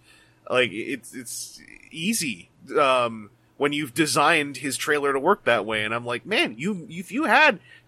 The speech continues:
a, a pro story, even, like, a, a, a five-panel comic four times,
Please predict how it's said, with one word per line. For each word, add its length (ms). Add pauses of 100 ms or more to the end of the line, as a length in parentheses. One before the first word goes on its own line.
(120)
a, 100 (120)
a 120
pro 260
story, 320
even, 240
like, 220
a, 440 (540)
a, 260 (180)
a 240 (200)
five-panel 1000 (300)
comic 440 (140)
four 380
times, 640